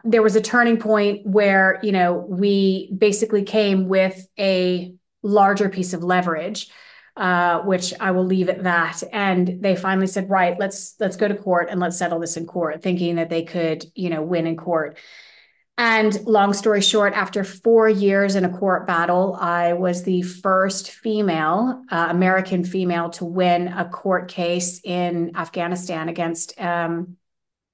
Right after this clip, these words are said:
against the, the, this, uh, the Qasemis, who were a largely powerful family. So we, we had gone through primary court, appellate court, and Supreme Court,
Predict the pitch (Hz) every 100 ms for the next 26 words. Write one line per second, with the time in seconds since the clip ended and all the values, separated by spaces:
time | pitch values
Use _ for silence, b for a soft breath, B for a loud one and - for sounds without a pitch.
0 | _ 196 180 175 - 190 185 180 180 170
1 | 165 - 190 185 170 175 196 180 185 180
2 | 185 180 165 165 165 B B B B B
3 | 196 185 180 180 180 185 180 170 175 180
4 | 170 175 180 156 151 151 190 180 175 175
5 | 180 180 180 185 190 175 180 175 175 180
6 | - 180 175 202 196 190 180 190 180 180
7 | 175 170 - 185 180 180 190 - 185 180
8 | 180 185 175 175